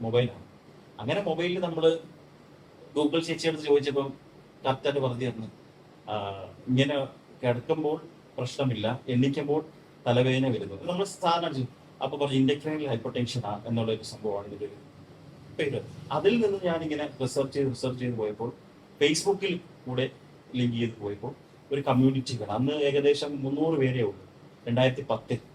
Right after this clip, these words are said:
ആ, സ്പൈനൽ സി എസ് എഫ് ലീക്ക് എന്ന് പറഞ്ഞൊരു കമ്മ്യൂണിറ്റി. അതിൽ ഞാൻ കയറി,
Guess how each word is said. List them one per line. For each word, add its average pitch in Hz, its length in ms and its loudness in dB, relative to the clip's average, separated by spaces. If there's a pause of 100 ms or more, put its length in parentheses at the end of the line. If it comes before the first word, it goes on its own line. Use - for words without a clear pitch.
(760)
ആ, 107 420 2
സ്പൈനൽ 143 480 4
സി 147 160 -2
എസ് 135 200 2
എഫ് 127 180 -4
ലീക്ക് 127 180 0
എന്ന് 123 120 4
പറഞ്ഞൊരു 117 240 -2
കമ്മ്യൂണിറ്റി. 101 480 -8 (840)
അതിൽ 175 420 0
ഞാൻ 180 200 2
കയറി, 147 420 -2